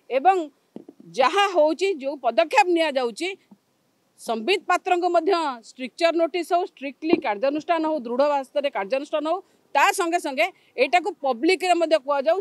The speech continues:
ଯୋଉ କାର୍ଯ୍ୟାନୁଷ୍ଠାନ ହେଇଛି, ଯେହେତୁ ଏଇଟାକୁ ମଧ୍ୟ ସେ public କରିଛନ୍ତି, ଭୁଲ କରିଛନ୍ତି, ଭୁଲକୁ ପୁଣି ଯାଇକି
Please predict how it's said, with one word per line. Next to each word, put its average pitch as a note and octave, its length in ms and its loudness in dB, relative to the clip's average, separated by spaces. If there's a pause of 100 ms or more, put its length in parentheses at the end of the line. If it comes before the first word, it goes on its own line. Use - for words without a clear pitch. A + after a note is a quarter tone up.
ଯୋଉ C4+ 200 -6
କାର୍ଯ୍ୟାନୁଷ୍ଠାନ A#3 560 -8
ହେଇଛି, A#3 180 -12
ଯେହେତୁ C4+ 340 -4 (200)
ଏଇଟାକୁ D#4 400 -2
ମଧ୍ୟ D4+ 200 -4
ସେ G#4 140 -8 (380)
public C#4+ 420 2
କରିଛନ୍ତି, C#4 420 -2 (140)
ଭୁଲ C#4 200 -4
କରିଛନ୍ତି, E4+ 480 0 (120)
ଭୁଲକୁ D4+ 300 -6 (100)
ପୁଣି D#4 180 -6
ଯାଇକି D4+ 320 -8